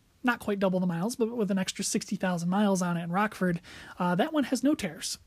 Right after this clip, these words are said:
And, you know, what does that signify, uh, to other people? Uh, that also being said, the one that's in Muskegon, the white and silver one, uh, it does not have its, uh, trail bags. I don't really know what you wanna call 'em.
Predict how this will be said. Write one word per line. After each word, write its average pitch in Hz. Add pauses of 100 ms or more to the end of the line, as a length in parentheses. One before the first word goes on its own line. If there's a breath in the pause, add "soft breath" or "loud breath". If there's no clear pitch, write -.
(120)
And, 180 (220)
you 196
know, 165 (1160)
what 214
does 202
that 190
signify, 175 (380 loud breath)
uh, 170
to 233
other 170
people? 170 (320 loud breath)
Uh, 185
that 190
also 226
being 208
said, 196
the 190
one 190
that's 185
in 185
Muskegon, 180
the 170
white 170
and 180
silver 185
one, 170 (420 loud breath)
uh, 185
it 233 (360 loud breath)
does 202
not 247
have 240
its, 240
uh, 190 (440)
trail 220
bags. 226
I 196
don't 220
really 185
know 185
what 180
you 190
wanna 175
call 190
'em. 185